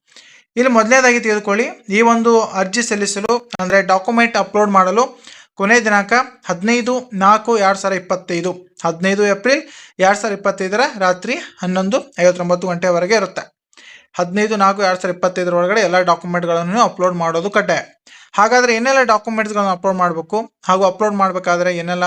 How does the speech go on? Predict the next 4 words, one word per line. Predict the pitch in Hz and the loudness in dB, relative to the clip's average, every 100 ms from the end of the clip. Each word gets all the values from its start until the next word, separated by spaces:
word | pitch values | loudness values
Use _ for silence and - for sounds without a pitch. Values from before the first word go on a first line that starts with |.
| 165 | -2
ಅಂಶಗಳನ್ನು | 175 175 175 170 160 | -4 -6 -4 -4 -4
ಗಮನಿಸಬೇಕಾಗುತ್ತೆ, | 156 175 175 170 151 151 - 214 - - - - | -4 -6 -4 -4 -4 -2 -2 -4 -6 -20 -12 -4
ಮುಖ್ಯವಾಗಿರುವಂತಹ | 226 220 220 202 190 180 185 190 185 165 | -4 -2 -2 0 -2 -2 0 0 0 -4
ಅಂಶಗಳು, | 165 165 151 | -6 -6 -8